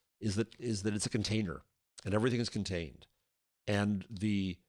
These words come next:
conceit of the Gutenberg age, of the print age, is that everything's a story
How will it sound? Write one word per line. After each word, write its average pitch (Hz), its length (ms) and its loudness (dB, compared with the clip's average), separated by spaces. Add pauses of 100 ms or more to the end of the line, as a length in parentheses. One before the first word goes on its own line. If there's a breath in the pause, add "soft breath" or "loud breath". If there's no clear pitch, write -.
(240)
conceit 151 600 2
of 120 140 2
the 104 60 2
Gutenberg 135 480 0
age, 131 260 -2
of 101 60 -2
the 95 80 0
print 143 260 2
age, 117 320 2 (260 soft breath)
is 110 300 2
that 110 240 2
everything's 123 360 2
a 123 60 0
story 113 520 2